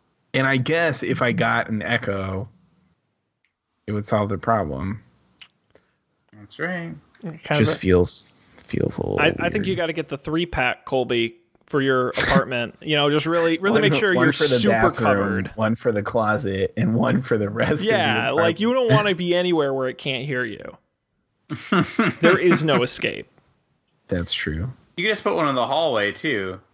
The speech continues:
Speaker 2: So i-, in case you forget something on your way out, you can still talk to it just fine.
Speaker 3: Right.
Speaker 1: How does that, how does it handle, like, multiples? Like, what if two of them hear you?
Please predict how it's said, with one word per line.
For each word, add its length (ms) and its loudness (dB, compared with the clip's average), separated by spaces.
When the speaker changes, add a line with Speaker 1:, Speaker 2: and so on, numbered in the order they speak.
Speaker 2:
So 360 0
i-, 260 0
in 140 -4
case 220 0
you 60 -16
forget 420 0
something 380 -2
on 140 0
your 120 0
way 200 0
out, 280 0
you 60 -10
can 120 -20
still 160 -8
talk 360 0
to 100 -8
it 100 -10
just 240 -10
fine. 240 -4
Speaker 3:
Right. 320 0
Speaker 1:
How 180 0
does 160 0
that, 240 0
how 200 0
does 160 0
it 120 -2
handle, 500 2
like, 240 0
multiples? 800 -2
Like, 200 0
what 180 2
if 160 -2
two 260 0
of 120 -2
them 200 -4
hear 280 0
you? 400 -4